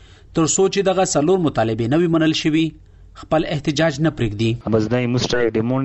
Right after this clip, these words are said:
Speaker 2: دي، که دا څلور ډیمونډ یې موږ پوره کیږي، پوره شي، څه ټایم هم پوره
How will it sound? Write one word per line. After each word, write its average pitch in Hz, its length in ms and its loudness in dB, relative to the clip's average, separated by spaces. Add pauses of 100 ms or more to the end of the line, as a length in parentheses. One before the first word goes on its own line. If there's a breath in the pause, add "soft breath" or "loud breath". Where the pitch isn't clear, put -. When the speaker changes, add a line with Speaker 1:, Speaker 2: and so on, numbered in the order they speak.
Speaker 2:
دي، 127 120 2
که 117 120 0
دا 120 160 0
څلور 117 300 0
ډیمونډ 120 240 0
یې 117 100 0
موږ 120 140 -4
پوره 110 240 0
کیږي، 123 280 0 (120)
پوره 113 180 2 (100)
شي، 123 240 -2
څه 127 160 0
ټایم 123 160 0
هم 123 140 -4
پوره 117 160 0